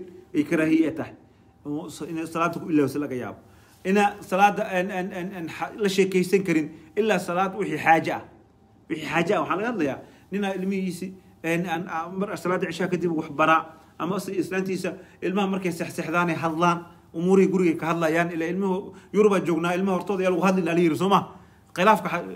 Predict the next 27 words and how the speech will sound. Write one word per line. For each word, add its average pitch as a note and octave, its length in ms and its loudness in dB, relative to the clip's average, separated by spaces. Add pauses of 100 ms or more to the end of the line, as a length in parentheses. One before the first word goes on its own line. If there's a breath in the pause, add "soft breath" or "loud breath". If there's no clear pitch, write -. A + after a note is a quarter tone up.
(160)
odayga G3 320 -4
ka A3 80 -4
dhexeeya F3 240 -4
waxaa F3 100 0
la F#3+ 80 -2
diidinayaa, G3+ 400 0 (220 loud breath)
ilmaha G#3+ 240 2
hortooda G#3+ 220 2
inay G3 120 -2
wax F#3+ 160 -4
iskugu G3 280 -4
sheegaan. D#3+ 340 2
Waxaa - 440 -4
la G3 80 4
rabaa F#3 80 2
ilmaha G3 200 2
markay F#3 240 0 (160)
la F3+ 80 -4
seexiyey F3 320 -2
kadib E3+ 320 -6
in F3+ 120 -8 (180)
la F3 60 -8
wada F3+ 180 -2
hadlo, F3 240 0 (340 loud breath)
waxaasoo G3 360 2
kale E3+ 200 0 (160)
waa, E3+ 160 -10